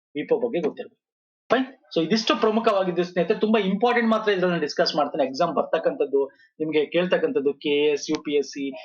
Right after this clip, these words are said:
ಆ, ಗ್ರೂಪ್ ಬಿ ಎಕ್ಸಾಮ್, ಗ್ರೂಪ್ ಸಿ ಎಕ್ಸಾಮ್ ಗಳಲ್ಲಿ. ಓಕೆ,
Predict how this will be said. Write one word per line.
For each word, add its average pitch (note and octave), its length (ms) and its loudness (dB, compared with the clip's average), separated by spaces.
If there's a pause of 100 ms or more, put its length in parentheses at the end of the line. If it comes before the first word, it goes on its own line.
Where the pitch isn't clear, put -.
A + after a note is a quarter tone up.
(180)
ಆ, C#3 320 2
ಗ್ರೂಪ್ D#3 320 -2
ಬಿ E3 80 0
ಎಕ್ಸಾಮ್, C#3 340 0
ಗ್ರೂಪ್ D3+ 220 -2
ಸಿ - 100 -2
ಎಕ್ಸಾಮ್ C3 280 0
ಗಳಲ್ಲಿ. B2+ 340 -2
ಓಕೆ, C#3 180 -4